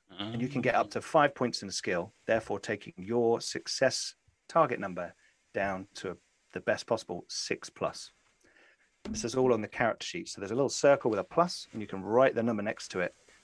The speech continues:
to say, "I am an eleven plus if I don't have anything in it,"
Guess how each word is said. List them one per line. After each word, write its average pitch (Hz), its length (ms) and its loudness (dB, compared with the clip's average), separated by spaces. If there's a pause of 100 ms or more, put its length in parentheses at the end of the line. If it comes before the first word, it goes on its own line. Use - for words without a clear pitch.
to 95 100 -10
say, 90 340 -2 (460)
"I 95 120 -4
am 87 140 -4
an 85 80 -6
eleven 107 400 0
plus - 640 -4
if - 100 -16
I 98 60 -4
don't 98 180 -4
have 92 140 -10
anything 87 300 -12
in 85 100 -10
it," 85 180 -10